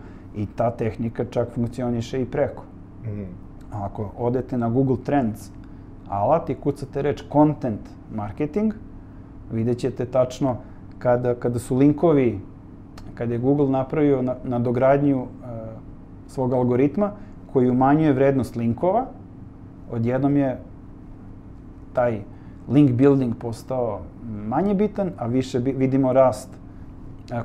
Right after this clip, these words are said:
Speaker 1: content marketinga, to je taj marketing sadržaja, da li da se objavljuje kod nas na blogu
Speaker 2: Mhm.
Speaker 1: ili da mi taj super sadržaj nudimo, a, da neko drugi objavi. Dakle, ja ću sad napišem odličan članak na temu optimizacije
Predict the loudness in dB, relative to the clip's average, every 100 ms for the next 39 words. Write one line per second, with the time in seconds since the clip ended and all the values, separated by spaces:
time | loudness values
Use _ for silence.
0 | 0 0 2 -4 -4 -8 -6 -10 -10 -10
1 | -10 -10 -8 -4 -2 -2 -2 -6 -8 -6
2 | 2 2 4 4 4 4 0 -8 -16 -16
3 | -18 -16 -16 -16 -16 -12 -2 4 6 6
4 | 2 0 2 4 4 2 0 0 2 2
5 | 2 4 6 4 0 -4 -10 -4 2 2
6 | 2 2 2 2 0 2 0 -2 0 2
7 | 2 2 0 2 2 0 -2 -8 -14 -16
8 | -16 -16 -16 -12 -8 -2 0 0 0 2
9 | 2 2 -2 -2 -4 -6 -8 -6 -6 -6
10 | -8 -6 -6 -6 -8 -8 -8 -10 -16 -18
11 | -14 -2 0 2 2 0 -2 0 0 0
12 | -4 -4 -2 0 0 -2 -2 0 0 0
13 | -2 -6 -2 0 -2